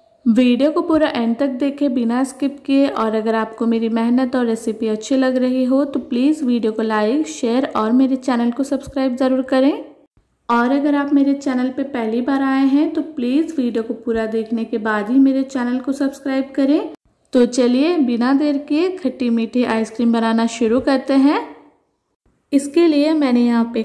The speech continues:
खट्टे और कच्चे वाले दो मीडियम साइज़ के आम लिए हैं। ये करीब फ़ोर हंड्रेड ग्राम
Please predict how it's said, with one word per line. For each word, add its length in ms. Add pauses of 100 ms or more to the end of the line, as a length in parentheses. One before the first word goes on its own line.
खट्टे 420
और 240 (100)
कच्चे 340
वाले 320
दो 160
मीडियम 360
साइज़ 340
के 80
आम 340
लिए 220
हैं। 200
ये 240
करीब 360
फ़ोर 200
हंड्रेड 340
ग्राम 260